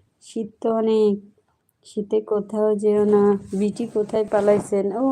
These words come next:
রে, বিটি শীত লাগছে তো। এই বিটি।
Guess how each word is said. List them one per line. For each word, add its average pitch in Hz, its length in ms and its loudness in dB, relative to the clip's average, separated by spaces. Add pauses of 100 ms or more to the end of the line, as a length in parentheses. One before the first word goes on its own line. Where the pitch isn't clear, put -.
(160)
রে, 220 160 -2
বিটি 214 360 -6
শীত - 340 -10
লাগছে 214 400 -6 (120)
তো। 190 120 -4 (1120)
এই 247 140 -2
বিটি। 254 380 0